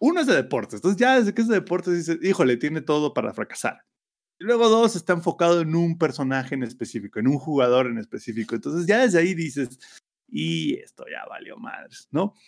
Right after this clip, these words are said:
Pero en realidad Nintendo, pese a quien le pese, ¿no? Con el Nintendo sesenta y cuatro, <laughs> por los cinco que vendieron al parecer, este,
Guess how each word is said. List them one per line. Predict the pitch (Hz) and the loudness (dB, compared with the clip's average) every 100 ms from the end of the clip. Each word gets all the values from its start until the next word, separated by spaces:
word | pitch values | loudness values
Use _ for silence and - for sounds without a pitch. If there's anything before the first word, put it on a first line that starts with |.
| _ _ _ _ | _ _ _ _
Pero | - 208 | 2 4
en | 202 | 4
realidad | 202 196 226 | 4 4 4
Nintendo, | 269 220 - 226 262 113 - - _ _ _ _ _ _ - | 4 0 2 2 4 0 -4 -10 _ _ _ _ _ _ 0
pese | 180 147 | 0 2
a | 143 | 0
quien | 131 113 | 0 -2
le | 107 | -2
pese, | 104 135 - 110 127 _ _ - | -2 -4 -4 -8 -10 _ _ -6
¿no? | 117 117 165 - _ _ _ - | -2 -2 -4 -12 _ _ _ -12
Con | - 139 | 0 4
el | 139 | 4
Nintendo | 147 135 208 247 | 4 4 4 2
sesenta | 143 - 123 110 | -4 -8 -8 -6
y | 110 | -6
cuatro, | 175 214 - 170 262 - _ _ _ _ _ | -4 -4 -6 -10 -12 -20 _ _ _ _ _
<laughs> | 165 - _ _ _ | -14 -14 _ _ _
por | 104 95 | -8 -6
los | 95 - | -6 -2
cinco | 165 131 104 | -2 0 -4
que | |
vendieron | 104 107 139 135 117 | -2 2 2 2 0
al | |
parecer, | - 113 123 139 127 - - _ | -2 -2 -2 -4 -6 -14 -20 _
este, | - 120 120 - - 107 | -4 2 2 0 -4 -4